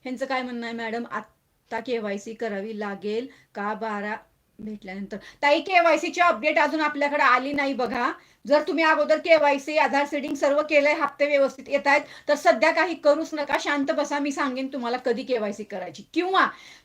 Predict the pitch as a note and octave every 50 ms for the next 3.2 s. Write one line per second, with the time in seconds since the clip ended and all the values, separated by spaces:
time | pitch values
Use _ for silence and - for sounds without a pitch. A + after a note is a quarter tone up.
0 | - D#4+ E4 E4+ D#4 - E4+ F#4 - - F4 E4 D#4+ D#4+ D#4+ D4+ D#4 D4+ F#4 E4
1 | D#4+ E4 A#3 C4 D4+ D4 D4+ D#4 D4+ C#4+ C#4+ C#4+ D4+ D#4+ D4 E4+ D4+ D4 - E4+
2 | - D#4+ D#4 C#4+ C#4 C4+ C#4 C4 G#3 G#3+ B3 A#3 A#3 G#3+ - B3 - - _ -
3 | F#3+ F3 D#3